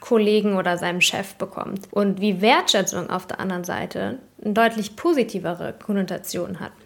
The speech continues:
Eine wertschätzende Kultur, die alle Beiträge der Mitarbeiter und Kollegen berücksichtigt, auf eine inklusive Art und Weise.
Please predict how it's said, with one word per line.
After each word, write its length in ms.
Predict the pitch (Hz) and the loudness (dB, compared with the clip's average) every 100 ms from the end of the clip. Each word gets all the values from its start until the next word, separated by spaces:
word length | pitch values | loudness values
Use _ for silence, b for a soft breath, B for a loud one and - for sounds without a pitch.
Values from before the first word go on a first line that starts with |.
| _ _ _ _ _ | _ _ _ _ _
Eine 320 | 208 220 208 | 2 2 4
wertschätzende 600 | 220 240 - 254 233 208 | 4 4 0 0 0 0
Kultur, 600 | 196 190 185 - 226 214 | 0 -6 -6 -6 -2 0
die 320 | 196 190 185 - | 0 -2 -2 0
alle 180 | 247 | 2
Beiträge 760 | 254 208 202 220 - 214 208 190 | 2 4 2 2 -2 -4 -2 -2
der 100 | 180 | -2
Mitarbeiter 800 | 190 208 247 196 180 175 185 - | 0 0 0 0 -2 -2 -4 -4
und 160 | 190 | -4
Kollegen 520 | 196 196 202 247 247 214 | -4 -4 2 2 2 0
berücksichtigt, 1040 | 202 233 247 - - 165 _ 95 - - _ _ _ _ | 0 0 -2 -6 -8 -10 _ -12 -12 -18 _ _ _ _
auf 160 | - 196 | -8 -2
eine 200 | 202 214 | 0 2
inklusive 680 | - 269 247 190 185 175 - | 2 2 2 2 2 0 -2
Art 200 | 175 170 | -4 -6
und 160 | 170 | -10
Weise. 360 | - - - - | -8 -10 -10 -12